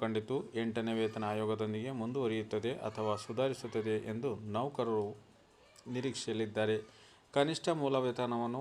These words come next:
ಮೂವತ್ನಾಲ್ಕು ಸಾವಿರದ ಐನೂರು ರೂಪಾಯಿಗೆ ಏರಿಸಬಹುದು ಎಂದು ಮೂಲಗಳು ಸೂಚಿಸುತ್ತಿವೆ. ಇದು ನೌಕರರ ಸಂಭಾವನೆಯಲ್ಲಿ ಗಣನೀಯ ವರ್ಧನೆಯನ್ನು ಪ್ರತಿಬಿಂಬಿಸುತ್ತದೆ. ಈ ನಿರೀಕ್ಷಿತ ಹೆಚ್ಚಳವನ್ನು ಸರ್ಕಾರಿ ನೌಕರರು ಕುತೂಹಲದಿಂದ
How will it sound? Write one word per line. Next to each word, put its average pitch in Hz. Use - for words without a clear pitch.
ಮೂವತ್ನಾಲ್ಕು 120
ಸಾವಿರದ 117
ಐನೂರು 120
ರೂಪಾಯಿಗೆ 107
ಏರಿಸಬಹುದು 107
ಎಂದು 110
ಮೂಲಗಳು 110
ಸೂಚಿಸುತ್ತಿವೆ. 110
ಇದು 147
ನೌಕರರ 131
ಸಂಭಾವನೆಯಲ್ಲಿ 117
ಗಣನೀಯ 123
ವರ್ಧನೆಯನ್ನು 110
ಪ್ರತಿಬಿಂಬಿಸುತ್ತದೆ. 107
ಈ 143
ನಿರೀಕ್ಷಿತ 151
ಹೆಚ್ಚಳವನ್ನು 120
ಸರ್ಕಾರಿ 113
ನೌಕರರು 107
ಕುತೂಹಲದಿಂದ 110